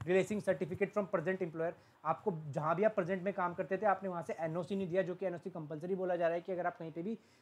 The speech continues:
job करते हैं किसी government उसके अंदर है तो आपको देना पड़ेगा।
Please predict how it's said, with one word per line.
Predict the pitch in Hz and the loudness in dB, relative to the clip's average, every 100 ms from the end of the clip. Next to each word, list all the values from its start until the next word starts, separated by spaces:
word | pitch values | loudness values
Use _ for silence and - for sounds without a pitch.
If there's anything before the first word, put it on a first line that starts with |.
| _ | _
job | 135 165 | 4 4
करते | 160 175 185 | 4 -2 -2
हैं | |
किसी | 180 165 | -4 -2
government | 165 156 165 185 | 2 2 2 -2
उसके | 170 185 | -4 -4
अंदर | 170 165 | -2 -4
है | 170 | -4
तो | 175 | -2
आपको | 170 190 | 0 0
देना | 156 156 | 0 0
पड़ेगा। | 156 160 165 | 0 0 0